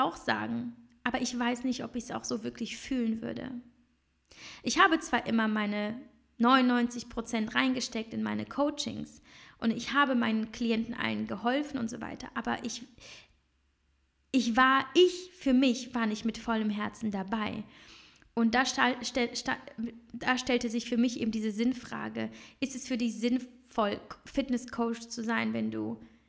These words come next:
wenn du da nicht mehr diesen Spaß bei empfindest, den du gerne hättest, damit dein Leben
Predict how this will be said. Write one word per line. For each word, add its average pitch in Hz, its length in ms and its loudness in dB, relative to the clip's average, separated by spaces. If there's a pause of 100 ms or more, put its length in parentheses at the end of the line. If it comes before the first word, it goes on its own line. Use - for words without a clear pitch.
(140)
wenn 233 140 4
du 233 80 4
da 226 160 4
nicht 233 180 -2
mehr 233 100 0
diesen 220 240 0
Spaß 208 440 -2
bei 208 160 -4
empfindest, 214 800 -6 (160)
den 233 80 -2
du 220 80 -2
gerne 214 260 -4
hättest, - 580 -8 (520)
damit 220 280 0
dein 208 140 -2
Leben 208 420 -4